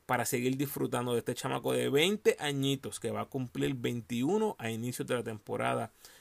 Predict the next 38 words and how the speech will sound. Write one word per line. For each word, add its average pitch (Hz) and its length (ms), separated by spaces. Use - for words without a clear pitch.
veinte 107 260
veintitrés. - 560
Por 175 140
lo 185 100
tanto, 175 340
la 131 120
nueva 135 280
versión 160 340
de 156 80
los 151 120
Piratas 135 440
debe 127 200
presentar 127 680
a 117 100
un 127 160
armador 147 520
de 151 100
refuerzo 147 640
con 113 280
Willow 123 280
como 143 220
backup, 160 420
con 143 640
Rolón, 160 420
Emory 147 400
y 147 40
Wheeler 147 420
en 127 100
las 127 100
posiciones 127 460
dos, 135 140
tres 151 200
y 170 60
cuatro, 180 440
refuerzo 135 560
en 156 80
la 160 140
cinco 185 520